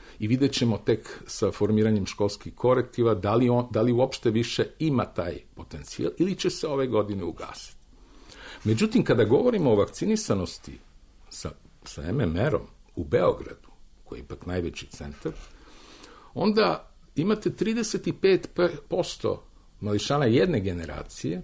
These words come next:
znači jedne generacije koji nisu vakcinisani, a ja sam proverio, nisu ni naknadno vakcinisani.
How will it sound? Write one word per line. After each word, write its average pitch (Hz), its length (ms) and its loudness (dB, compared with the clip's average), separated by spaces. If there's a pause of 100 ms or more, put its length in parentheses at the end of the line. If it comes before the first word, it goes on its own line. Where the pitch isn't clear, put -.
(120)
znači - 360 -14
jedne 95 300 0
generacije - 720 -10
koji 92 200 -4
nisu 101 340 -4
vakcinisani, 139 720 -6
a 120 60 0
ja 117 140 0
sam 107 160 -4
proverio, 113 560 0
nisu 87 380 -4
ni 90 120 -2
naknadno - 540 -8
vakcinisani. - 580 -20